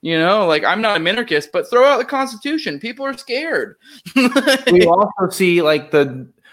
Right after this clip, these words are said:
Speaker 2: when the New Year's, the New Year's thing was happening and Bill de Blasio is dancing with his wife, you know, having a good time,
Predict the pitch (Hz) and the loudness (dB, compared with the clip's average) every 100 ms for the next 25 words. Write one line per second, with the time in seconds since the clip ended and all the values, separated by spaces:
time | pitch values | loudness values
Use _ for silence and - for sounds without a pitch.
0 | _ - 139 135 131 120 131 147 139 135 | _ -4 -2 0 -4 -4 0 2 4 2
1 | 127 - - _ _ _ 123 123 135 143 | 0 -6 -14 _ _ _ -6 -2 0 0
2 | 135 - 123 110 117 107 104 107 101 107 | 0 -2 -4 -4 -4 -4 -4 -6 -6 -8
3 | 104 123 127 110 120 120 120 113 104 98 | -4 0 0 0 0 0 0 -4 -6 -6
4 | 117 113 113 117 107 104 110 110 104 104 | -6 -6 -6 -8 -8 -8 -4 -4 -4 -8
5 | 104 113 110 110 101 - 110 101 95 | -8 -6 -6 -6 -8 -6 -6 -6 -8